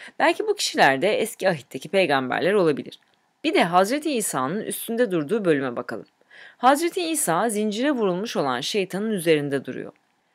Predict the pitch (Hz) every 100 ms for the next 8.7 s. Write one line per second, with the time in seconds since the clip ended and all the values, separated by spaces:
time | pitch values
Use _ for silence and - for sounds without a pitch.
0 | _ 170 143 202 294 320 202 165 135 117
1 | - 127 76 - 180 226 214 175 196 190
2 | 202 202 180 269 269 214 226 220 143 -
3 | 95 98 - 127 - 120 117 101 67 -
4 | - _ _ _ _ _ - - 208 247
5 | 330 370 - 165 127 - 127 208 214 170
6 | 196 233 226 170 151 131 190 190 180 170
7 | 175 196 185 147 139 135 170 196 151 147
8 | 143 127 123 123 110 85 69